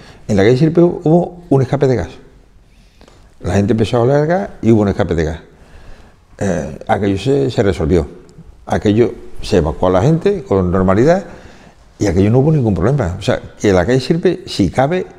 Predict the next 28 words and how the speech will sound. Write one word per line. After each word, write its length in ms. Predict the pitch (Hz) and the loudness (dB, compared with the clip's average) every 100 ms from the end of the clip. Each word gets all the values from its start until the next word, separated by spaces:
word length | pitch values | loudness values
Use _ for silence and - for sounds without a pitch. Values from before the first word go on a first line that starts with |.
| - | -2
es 140 | 131 | 0
la 160 | 147 151 | 2 0
que 100 | 143 | 0
ha 80 | 139 | 0
pasado 300 | 139 - 147 | 0 2 2
un 280 | 151 147 143 | 4 4 2
examen 500 | 120 175 160 98 85 - - - - - - | 0 0 0 -2 -4 -12 -20 -20 -20 -20 -4
ante 200 | 110 95 | -2 0
una 100 | 104 | 0
emergencia, 420 | 104 87 80 82 | 0 0 -2 -2
un 140 | 90 123 | -2 0
simulacro 720 | 160 131 117 147 120 104 98 | 2 2 2 0 0 0 0
de, 280 | 98 95 90 | 2 2 0
de 100 | 95 | 0
emergencia. 500 | 92 82 82 78 82 - - - - - - - | -2 -2 -4 -6 -12 -14 -20 -20 -20 -20 -20 -6
Que 140 | - | -4
sí, 400 | 92 - 156 165 - | 0 2 0 -4 -6
que 80 | 90 | -4
estoy 180 | 117 | -2
totalmente 540 | 127 143 151 165 160 160 | 0 0 4 4 4 2
de 60 | |
acuerdo 400 | 160 170 156 131 | 0 0 -2 -4
contigo, 440 | 117 135 135 113 92 | -4 -4 -2 0 0
Curro, 240 | 117 92 | -2 -2
que 100 | 101 | 0
hay 80 | 123 | -2
que 80 | 147 | 0
arreglarla, 460 | 156 151 117 82 | -2 0 0 -2